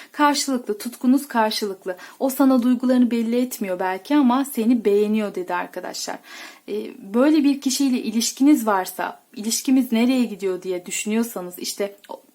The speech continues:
ilişkimiz var ama o bana hiç duygularını belli etmiyor." dediyseniz burada da evlilik kartı çıkmış. Okuyorum. "Mutlu bir evlilik, muradına ermek, duygusal doyum, çocuklarınızla sevgi dolu bir ilişki, çocuklarınızı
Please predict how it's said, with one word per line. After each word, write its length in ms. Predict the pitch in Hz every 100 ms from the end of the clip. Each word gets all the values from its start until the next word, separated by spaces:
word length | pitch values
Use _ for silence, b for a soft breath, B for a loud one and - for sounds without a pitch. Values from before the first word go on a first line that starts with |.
| _ _
ilişkimiz 580 | 262 254 - 262 254 240
var 100 | 247
ama 260 | 277 220 -
o 160 | 220
bana 160 | 233 247
hiç 260 | 247 -
duygularını 500 | 233 220 214 214 240
belli 240 | 214 214 220
etmiyor." 340 | 226 190 185
dediyseniz 580 | 233 233 254 202 226 269 B B -
burada 260 | 240 220
da 40 | 247
evlilik 380 | 226 214 214
kartı 380 | - 190 185 -
çıkmış. 500 | - - - - - _
Okuyorum. 600 | 220 - 214 180 208 302 - B B B
"Mutlu 300 | 302 285 226
bir 120 | 208
evlilik, 380 | 190 185 277 240
muradına 480 | 220 208 208 208 196
ermek, 440 | 180 185 247 -
duygusal 560 | 214 208 - 214 208 196
doyum, 300 | 180 220 294 B B
çocuklarınızla 960 | - 247 240 240 220 214 202 - 202 254
sevgi 380 | 247 226 214 185
dolu 240 | 190 220
bir 160 | 214 -
ilişki, 600 | 180 175 - - 277 285 B
çocuklarınızı 760 | - 262 247 - 214 196 - 269